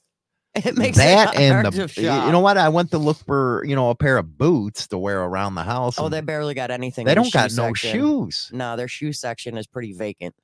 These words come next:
Speaker 2: And I'm sitting here like, "What happened to Wally World?"
Speaker 1: Yeah. Well, and it's, come on, Walmart's locking up underwear, <laughs> men's underwear.
Speaker 2: They are. Who the hell's stealing underwear?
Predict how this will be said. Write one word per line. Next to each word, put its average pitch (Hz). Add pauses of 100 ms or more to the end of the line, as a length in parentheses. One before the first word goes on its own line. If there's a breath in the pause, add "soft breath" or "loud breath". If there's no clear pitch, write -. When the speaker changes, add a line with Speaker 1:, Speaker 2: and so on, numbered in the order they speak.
(460)
Speaker 2:
And 147
I'm 185
sitting 175
here 160
like, 151
"What 226
happened 269
to 208
Wally 269
World?" 95
Speaker 1:
Yeah. 139 (320)
Well, 233
and 262
it's, 254 (120)
come 214
on, 123
Walmart's 214
locking 165
up 151
underwear, 113 (180)
<laughs> 285
men's 220
underwear. 196 (120)
Speaker 2:
They 156
are. 117
Who 127
the 196
hell's 208
stealing 151 (100)
underwear? 71